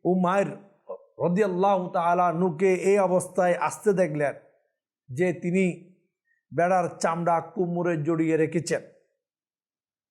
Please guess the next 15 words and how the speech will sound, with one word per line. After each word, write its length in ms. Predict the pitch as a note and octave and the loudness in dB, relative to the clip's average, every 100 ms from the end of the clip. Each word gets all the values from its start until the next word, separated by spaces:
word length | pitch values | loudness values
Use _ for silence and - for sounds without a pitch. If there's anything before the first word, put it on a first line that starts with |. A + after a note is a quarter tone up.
| _ - | _ -4
তখন 520 | D3 D3 F#3+ F3 C3 - _ _ _ _ _ _ _ _ - | -4 0 0 0 -8 -20 _ _ _ _ _ _ _ _ -12
ইরশাদ 460 | C3+ F#3+ F#3 F#3 | -6 0 0 0
করলেন, 480 | G#3 G3+ G3+ F#3 D#3 - _ _ - | 2 4 2 0 -4 -16 _ _ -2
"এই 180 | F#3 F#3+ | 0 2
ব্যক্তির 460 | G3 G3+ A3 F3 | 2 -2 -4 -4
দিকে 240 | F#3+ G#3 G3 | -4 -2 -2
তাকাও, 680 | F#3 F#3 G3+ F#3+ - - _ _ _ _ _ _ _ _ _ A2 | -2 0 0 0 -6 -20 _ _ _ _ _ _ _ _ _ -12
যার 340 | G2 D3+ E3+ D3 - | -4 -2 -2 -6 -6
অন্তরে 600 | A3 G#3 - - - - _ _ _ _ _ _ | -6 -6 -6 -10 -10 -18 _ _ _ _ _ _
আল্লাহ 520 | F3 F#3 F3 D#3+ D3 - | -4 0 2 2 -2 -2
তাআলা 480 | F3 F3 E3 D#3 D3 | 0 2 2 0 0
আলোকিত 680 | - - D#3+ A#3 F3 F3 | -4 -2 0 2 0 -2
করে 300 | G3 F#3 D3 | -2 -2 -6
দিয়েছে, 400 | B2 A#2 A2 - - _ _ _ _ _ | -8 -12 -14 -16 -20 _ _ _ _ _
যার 220 | G#3+ D3+ | -6 -4